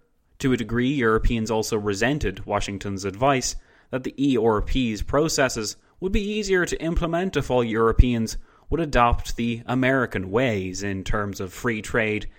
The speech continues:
international collaboration, and interstate integration. Indeed, fostering European cooperation would take a load off of the American plate of responsibilities, and, as emphasized before,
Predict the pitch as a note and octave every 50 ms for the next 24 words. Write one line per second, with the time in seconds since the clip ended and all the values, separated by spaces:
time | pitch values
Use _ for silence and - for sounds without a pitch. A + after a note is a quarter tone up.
0 | _ _ - A#2 A2 A#2+ A2+ A2 A2 A2 - - A2 G2+ F#2+ - G#2+ G#2 G#2 G2
1 | G#2 G#2 G#2+ A#2 A#2+ - - A2 G2+ F#2+ F#2+ F#2 - - - - _ _ _ -
2 | A#2 A2 - A2 G2+ - - - A2+ G2 G2 G2 - - - - A2 G2+ F#2 -
3 | F#2+ F#2 - G#2 G#2+ A2 G2 - G#2 G2 G2 - _ _ _ _ _ - - -
4 | - - - - - C3+ C#3+ C#3 D3+ D#3 D3+ C3+ - - - - - C#3 D3 E3+
5 | - - - D#3 B2 G#2 G#2 A2 A2 G#2+ G#2 - - G#2+ G2+ G2+ F#2+ A2+ G#2+ G2+
6 | - - G#2+ A2+ C#3 D#3 - - D3+ C3+ B2 - - - C3+ C#3 - - E3 -
7 | D3+ C#3+ C3+ B2+ B2+ C#3+ D3 B2+ A2+ G2+ F#2+ G2+ - - G#2 G2 A2+ A#2+ A#2+ A#2
8 | A2 G2+ G2 F#2+ - - G2 F#2 - - G#2+ G2+ F#2+ G2 F2+ F#2+ - - - G#2+
9 | G2+ F#2 - - F#2 G#2 A#2+ C3 C3 A#2 A#2 A2 G2+ - - - _ _ _ _
10 | _ - A#2+ A#2+ A#2 B2+ D3 C#3+ A#2 G2+ G2+ F#2+ - - - G#2+ G#2 G2+ - -
11 | G2 - G#2+ G2 F#2+ F#2 F#2 F2 - - - G2 - - C#3 C#3 C3 A#2 A2+ -